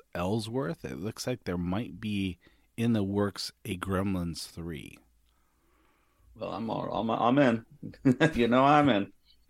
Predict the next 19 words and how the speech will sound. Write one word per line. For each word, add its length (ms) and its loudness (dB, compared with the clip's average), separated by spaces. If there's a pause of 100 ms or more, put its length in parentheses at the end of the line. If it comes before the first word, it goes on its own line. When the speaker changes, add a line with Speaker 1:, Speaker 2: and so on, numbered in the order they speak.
(220)
Speaker 1:
Okay. 340 -6 (640)
Yeah, 180 -10 (440)
interesting. 540 -12 (640)
I, 320 4
I'll 140 6
be 120 4
honest, 300 4
I 80 2
had 200 2
to 60 4
watch 260 4
a 60 0
lot 240 6
of 60 4
this 200 0
movie 380 0
on 280 -4
mute. 280 -4 (1400)
Uh, 580 2